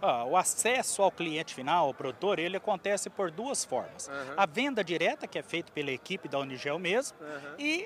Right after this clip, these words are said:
Speaker 1: através da rede de distribuição. A Unigel repassa este volume para o, a revenda e ela vai acessar o cliente dela. Então,
Speaker 2: Entendi.
Speaker 1: o acesso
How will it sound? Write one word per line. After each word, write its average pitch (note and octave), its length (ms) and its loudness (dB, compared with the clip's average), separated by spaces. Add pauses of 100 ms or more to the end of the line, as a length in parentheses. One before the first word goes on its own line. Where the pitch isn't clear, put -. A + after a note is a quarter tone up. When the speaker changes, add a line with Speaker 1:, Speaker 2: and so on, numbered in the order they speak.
Speaker 1:
através C4+ 560 2
da D4 120 0
rede A3 320 -2
de A#3 100 -8
distribuição. A#3+ 800 2 (400)
A C3 120 2
Unigel D#3+ 360 2
repassa G#3 960 4
este F3 340 -2
volume C#3+ 540 0 (180)
para G3 480 6 (300)
o, C#3 480 -2
a C#3 100 4
revenda F3 680 2
e F#4 120 -2
ela C4 220 8
vai G#3 220 4
acessar C#4 360 -2
o C4 60 -6
cliente B3 460 -2
dela. F#3 280 0 (280)
Então, D#3+ 140 2
Speaker 2:
Entendi. B3 120 2
Speaker 1:
o - 20 4
acesso A#3 840 4